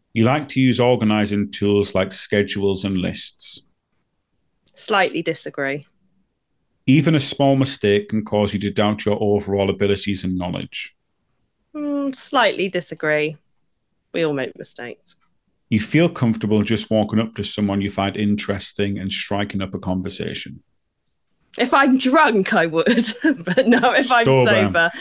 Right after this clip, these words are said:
Speaker 1: We are
Speaker 2: <laughs>
Speaker 1: counting you being sober. Let's be clear, listeners,
Speaker 2: Okay.
Speaker 1: okay? When we're
Speaker 2: Yep.
Speaker 1: asking these questions, when you're doing these, these self-listeners,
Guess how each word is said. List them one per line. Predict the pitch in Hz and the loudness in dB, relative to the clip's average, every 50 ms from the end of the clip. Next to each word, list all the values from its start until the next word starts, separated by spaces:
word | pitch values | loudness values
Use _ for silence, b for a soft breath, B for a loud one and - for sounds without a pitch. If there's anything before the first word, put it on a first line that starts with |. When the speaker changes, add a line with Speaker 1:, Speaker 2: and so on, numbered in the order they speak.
| B B B | B B B
Speaker 1:
We | 113 123 | 4 4
are | 131 131 - - | 6 6 4 4
Speaker 2:
<laughs> | |
Speaker 1:
counting | - 294 160 170 170 165 - 160 156 151 | 4 2 2 2 2 2 2 2 2 4
you | 143 143 143 | 4 2 2
being | 135 143 131 135 135 135 | 4 4 4 4 4 2
sober. | 135 - - - 117 110 104 113 | 0 0 -2 0 0 2 2 4
Let's | 123 135 131 135 - | 4 2 2 0 0
be | 147 139 139 | -2 -2 0
clear, | - 143 135 135 127 | 0 0 2 2 2
listeners, | 120 113 113 110 - - 202 202 202 | 2 0 0 -2 -2 -2 -2 0 2
Speaker 2:
Okay. | 202 190 175 175 180 | 2 2 2 0 0
Speaker 1:
okay? | - 113 123 135 135 135 139 135 B B B B B _ | 0 2 2 2 2 0 -2 -6 B B B B B _
When | - 117 117 113 | 0 2 4 4
we're | 117 127 | 4 4
Speaker 2:
Yep. | 160 180 | 4 4
Speaker 1:
asking | 180 175 175 - 175 170 | 4 2 2 0 0 2
these | 165 160 165 156 - | 2 2 2 0 0
questions, | - 135 113 110 110 - - 110 104 107 | 2 2 2 2 2 0 -2 -2 0 0
when | 107 107 | 2 2
you're | 107 104 | 2 2
doing | 101 123 120 120 113 | 2 0 2 2 2
these, | 113 117 113 107 - | 2 2 2 0 0
these | 110 104 104 - | -2 -2 -2 -2
self-listeners, | 104 101 98 - - 101 101 - - 101 98 - | -2 -2 0 0 -2 -2 -2 -2 -4 -4 -4 -4